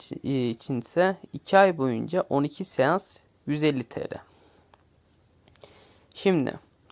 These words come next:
nasıl giriş yapıyoruz? Google'a Spor İstanbul yazınız. Spor İstanbul online'e tıklayınız. Sağda bulunan üç noktaya tıklayınız.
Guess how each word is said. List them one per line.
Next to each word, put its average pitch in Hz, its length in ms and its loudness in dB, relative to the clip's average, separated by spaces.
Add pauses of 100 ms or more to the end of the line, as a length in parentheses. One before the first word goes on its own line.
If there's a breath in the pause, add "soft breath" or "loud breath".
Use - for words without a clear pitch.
(360 soft breath)
nasıl 185 340 2
giriş 156 320 -2
yapıyoruz? - 640 -4 (260)
Google'a 175 340 4
Spor - 240 -6
İstanbul 156 540 -4
yazınız. - 520 -4 (2000 loud breath)
Spor - 320 -4
İstanbul 170 580 -4
online'e 156 380 -2
tıklayınız. - 960 -10 (1700 loud breath)
Sağda 175 500 4
bulunan 156 260 0
üç - 260 -8
noktaya 156 380 -2
tıklayınız. - 680 -8